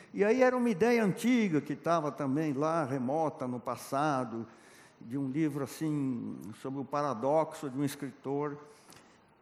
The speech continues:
que acaba ficando famoso às custas de uma desgraça familiar. Quer dizer, na verdade, essa é uma das, das, das mensagens, ou das coisas que vão aparecer na narrativa, né?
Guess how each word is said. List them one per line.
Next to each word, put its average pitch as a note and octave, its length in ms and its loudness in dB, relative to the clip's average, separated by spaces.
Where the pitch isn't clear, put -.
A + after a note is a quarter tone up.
que C#3+ 120 -6
acaba D#3 360 2
ficando E3 360 0
famoso D3 640 2
às - 120 -2
custas E3+ 480 0
de D#3+ 60 -2
uma D#3 140 2
desgraça C#3+ 540 2
familiar. B2 560 -2
Quer - 100 -14
dizer, G2 220 -16
na A2+ 140 -10
verdade, B2+ 640 -6
essa C#3 300 -8
é - 20 -4
uma D3 200 -4
das, C3 440 -6
das, - 300 -10
das A2+ 200 -8
mensagens, B2+ 640 -2
ou A#2+ 60 -4
das A#2 200 -4
coisas C3+ 420 0
que - 120 -10
vão A#2+ 160 -2
aparecer A2+ 720 -6
na A#2 140 -4
narrativa, G2+ 720 -8
né? A#2 160 -10